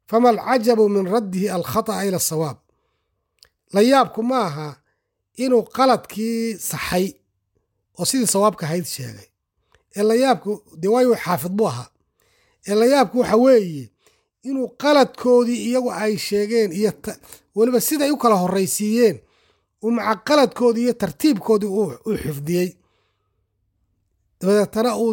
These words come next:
dib, maaragtay, xabad xabad ugu saxay. Imaam al-Bukhaari wuxuu ahaa, een, sidaynu sheegnay, muxadidkii adduunyada.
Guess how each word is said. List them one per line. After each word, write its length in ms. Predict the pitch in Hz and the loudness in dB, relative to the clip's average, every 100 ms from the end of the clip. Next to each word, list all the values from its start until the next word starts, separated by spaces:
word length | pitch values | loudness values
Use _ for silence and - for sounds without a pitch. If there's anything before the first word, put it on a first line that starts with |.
| 180 | -4
dib, 240 | 175 311 220 - _ | 0 0 0 -12 _
maaragtay, 540 | 208 208 165 - 160 156 | 0 0 0 -4 -8 -6
xabad 300 | - 165 139 | -8 -8 -6
xabad 200 | 175 160 | -6 -6
ugu 120 | 135 | -8
saxay. 300 | - - - _ _ _ _ _ _ _ _ _ _ _ _ _ _ _ - - _ _ _ _ _ _ _ _ _ _ _ | -12 -14 -20 _ _ _ _ _ _ _ _ _ _ _ _ _ _ _ -20 -20 _ _ _ _ _ _ _ _ _ _ _
Imaam 200 | 196 269 | 0 2
al-Bukhaari 560 | 269 208 170 233 185 214 - _ _ _ - | 2 0 2 2 2 -2 -6 _ _ _ -10
wuxuu 200 | 214 175 | -8 -8
ahaa, 460 | 156 135 165 196 233 - _ _ _ _ _ _ _ | -10 -8 -4 -2 -2 -6 _ _ _ _ _ _ _
een, 360 | 151 156 156 147 | -10 -6 -4 -4
sidaynu 260 | - 202 | -2 -2
sheegnay, 380 | - 160 165 185 - | -2 -6 -4 -4 -6
muxadidkii 580 | - - 202 170 - 202 | -10 -6 -6 -6 -6 -8
adduunyada. 480 | 160 131 160 190 208 | -8 -4 -2 -2 -4